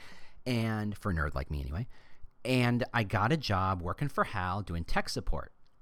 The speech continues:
And they hired a whole class of people. They literally hired forty people at a time. And they filled in the class, and they went, went, went three weeks of training on, "This is what,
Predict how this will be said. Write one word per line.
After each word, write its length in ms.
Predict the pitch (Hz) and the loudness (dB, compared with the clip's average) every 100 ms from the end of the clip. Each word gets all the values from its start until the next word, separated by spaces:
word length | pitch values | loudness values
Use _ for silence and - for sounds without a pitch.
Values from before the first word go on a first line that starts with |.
| - - - - | -20 -20 -14 -4
And 120 | 101 | 0
they 40 | |
hired 340 | 80 98 139 127 | 0 0 2 2
a 40 | |
whole 180 | - 127 | 2 0
class 360 | - 104 104 98 | 0 -4 -4 -4
of 60 | |
people. 280 | 104 90 - - | -6 -6 -10 -6
They 60 | 98 | -2
literally 400 | 120 139 147 143 | 6 8 8 6
hired 300 | 110 98 92 | 0 -2 -4
forty 240 | - 87 | -4 -4
people 280 | 80 87 82 | -4 -2 -2
at 40 | |
a 40 | 73 | -2
time. 240 | - - - - - | -4 -6 -10 -12 -12
And 100 | 80 | -8
they 60 | 80 | -6
filled 340 | - - 135 | -4 0 2
in 80 | 156 | 2
the 60 | 147 | 0
class, 340 | - 107 98 | 0 0 0
and 80 | 85 | -4
they 40 | 80 | -8
went, 200 | - 95 | -8 -6
went, 220 | 107 82 | -6 -6
went 140 | 73 - | -14 4
three 200 | 139 185 | 6 6
weeks 300 | 156 143 - | 4 2 -2
of 80 | - | -8
training 500 | - 131 127 127 120 - - - | -2 2 4 2 0 -6 -10 -4
on, 260 | 85 87 - - | -2 -2 -4 -8
"This 540 | 78 78 78 92 - 107 | -8 -6 -4 -2 -2 0
is 220 | 110 107 | -2 0
what, 260 | 117 127 | 2 2